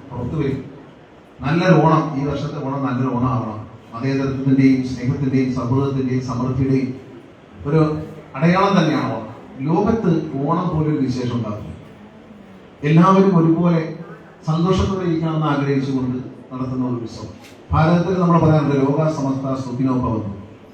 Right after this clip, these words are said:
ഈ ലോകത്തിൽ എല്ലാവരും സുഖത്തോടെയും സന്തോഷത്തോടെയും ഇരിക്കണം എന്ന് പ്രാർത്ഥിക്കുന്നവരാണ് നമ്മൾ. അതാണ് നമ്മുടെ ഭാരത സംസ്കാരത്തിന്റെ ഏറ്റവും പ്രധാനപ്പെട്ട കാര്യം.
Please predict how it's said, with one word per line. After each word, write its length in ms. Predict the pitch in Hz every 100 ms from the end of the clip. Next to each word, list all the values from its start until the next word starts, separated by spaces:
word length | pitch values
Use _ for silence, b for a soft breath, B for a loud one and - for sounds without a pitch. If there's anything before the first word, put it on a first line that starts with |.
| - - -
ഈ 100 | 170
ലോകത്തിൽ 340 | 185 208 208
എല്ലാവരും 480 | 175 185 190 196 196
സുഖത്തോടെയും 520 | 165 156 165 175 170
സന്തോഷത്തോടെയും 640 | 160 143 151 143 151 143 135
ഇരിക്കണം 400 | 127 127 127 - - - - -
എന്ന് 160 | 139 151
പ്രാർത്ഥിക്കുന്നവരാണ് 800 | - 123 127 147 135 135 123 107
നമ്മൾ. 500 | - - - - 156
അതാണ് 240 | 170 170
നമ്മുടെ 500 | 160 165 170 165 - - -
ഭാരത 300 | 147 160 165
സംസ്കാരത്തിന്റെ 760 | 147 143 - 156 156 147 135 135
ഏറ്റവും 580 | 135 131 131 135 - - - - -
പ്രധാനപ്പെട്ട 500 | - 127 147 143 107
കാര്യം. 340 | 107 - -